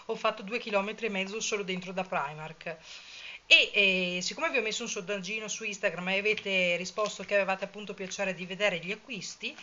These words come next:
eccomi qua oggi a farvi vedere cosa ho acquistato, perché se no spacchetto tutto, eh, come ho già fatto, e quindi non vedrete più nulla. Alcune cose, tipo il pigiama che, eh, ho comprato da Alessandro Di Mario,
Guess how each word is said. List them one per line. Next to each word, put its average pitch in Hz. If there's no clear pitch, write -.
eccomi 220
qua 220
oggi 165
a 185
farvi 180
vedere 165
cosa 180
ho 175
acquistato, 170
perché 208
se 233
no 214
spacchetto 208
tutto, 220
eh, 180
come 185
ho 160
già 254
fatto, 180
e 190
quindi 165
non 175
vedrete 180
più 185
nulla. 151
Alcune 254
cose, 196
tipo 196
il 208
pigiama 180
che, 190
eh, 160
ho 180
comprato 185
da 170
Alessandro 180
Di 170
Mario, 180